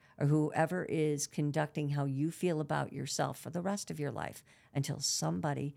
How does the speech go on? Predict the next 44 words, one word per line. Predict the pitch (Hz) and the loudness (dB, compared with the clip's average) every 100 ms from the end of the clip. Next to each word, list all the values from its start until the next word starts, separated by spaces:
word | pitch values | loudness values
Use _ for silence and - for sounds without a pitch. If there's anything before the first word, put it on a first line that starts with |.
| - _ | -12 _
can | 202 | -2
help | 170 147 143 | 0 0 -2
you | 139 | -4
purge | 143 135 135 | -2 -4 -4
that. | - 80 71 - _ _ _ _ | -6 -6 -8 -16 _ _ _ _
So | - 175 | 2 6
I | 170 | 6
highly | 175 185 196 214 | 6 4 4 2
suggest | 208 175 151 165 160 - - | 0 -4 -2 0 2 2 0
that | 139 - | 0 0
you | 165 208 | 0 0
find | - 170 165 | 2 2 2
somebody | - 190 175 165 147 143 127 - _ _ _ - | 2 2 2 2 0 -2 -6 -12 _ _ _ -2
that | 143 156 139 | 6 6 6
can | 160 | 0
help | 160 175 170 - | 2 0 0 -4
you | 160 180 180 | 0 2 0
feel | - 160 151 | 2 2 2
better | 156 147 165 | 2 2 2
about | 180 190 - | 0 0 0
yourself. | 262 262 143 143 - - - | -2 0 0 0 -4 -8 -2
If | 151 | 2
they | 160 | 2
don't | 147 175 190 202 | 2 2 2 2
know | 220 | 2
what | 214 220 - | 2 0 0
you | 190 | 2
need | 185 175 170 | 2 0 -2
to | 175 | 0
know, | 160 151 | 0 0
like | 143 147 | -2 -2
if | 151 147 | -2 0
they | 151 | 0
say, | 147 135 | 2 2
"I | 143 | 0
don't | 143 139 | 0 0
get | 143 | 0
into | 139 139 | 2 2
that, | 139 135 | 0 0
I | 139 | 0
don't | 139 135 | -2 -2
get | 143 139 | 0 0
into | 143 143 | 0 0
that," | 135 127 | -2 -2